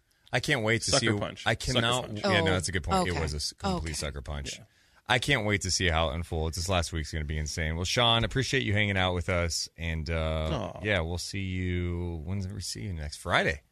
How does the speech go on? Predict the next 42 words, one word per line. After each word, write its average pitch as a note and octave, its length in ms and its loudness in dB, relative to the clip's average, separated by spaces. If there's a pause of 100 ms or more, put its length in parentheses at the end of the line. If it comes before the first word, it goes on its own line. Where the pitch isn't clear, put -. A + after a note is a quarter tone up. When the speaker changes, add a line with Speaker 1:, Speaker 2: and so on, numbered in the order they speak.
(140)
Speaker 3:
We'll A3 120 2
see D#4 180 4
you E4 60 2
Speaker 1:
Friday. A4+ 420 6
Speaker 3:
Friday. F4+ 180 10
Speaker 1:
Kings G#3 380 10
Warriors E3 400 8
Friday B3 340 6
night. C4+ 640 4 (400)
Speaker 2:
Does D3+ 160 2
that G3+ 140 10
have G#3+ 180 4
potential F#3 400 2
to E3 80 0
be D#3 160 2
one D3+ 140 2
of C#3+ 80 0
the C3+ 60 2
biggest C3 300 0
Kings C3 220 -2
Warriors A#2 240 0
matchups A2 400 -4
of G2+ 80 -8
all G2+ 140 -4
time? G2+ 340 -6
React. - 400 -10 (320)
Speaker 3:
Ooh, A3+ 480 6 (140)
<laughs> - 140 -10
react. G3 460 -4
Speaker 1:
I F#3+ 80 4
mean, A#3 200 6
I G3+ 80 6
guess, G#3+ 460 4
but F#3+ 180 2
what F#3 180 4
if A3+ 160 0
the F3+ 100 2
Kings D#3+ 300 -2
are C#3+ 60 2
like, C#3+ 180 0
"Yeah, E3 240 0
um, C#3+ 200 -4